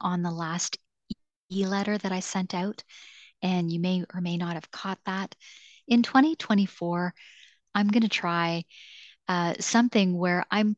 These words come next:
just gonna reach out to you guys and ask you if there's any particular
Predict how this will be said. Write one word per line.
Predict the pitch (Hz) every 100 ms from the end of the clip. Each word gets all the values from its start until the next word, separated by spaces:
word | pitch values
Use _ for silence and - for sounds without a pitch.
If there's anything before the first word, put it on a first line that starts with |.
| -
just | 330 -
gonna | - 392 202 - _ -
reach | 185 196 226 -
out | 196 -
to | -
you | 165 196
guys | - 117 - 165 - -
and | 175 170 165 160 - - - _
ask | 190 262 - - -
you | 185 202 165 - - - - - _ _ _
if | 214 214
there's | 202 220 220 214 -
any | 214 240 294
particular | - - - 185 - 185 185 185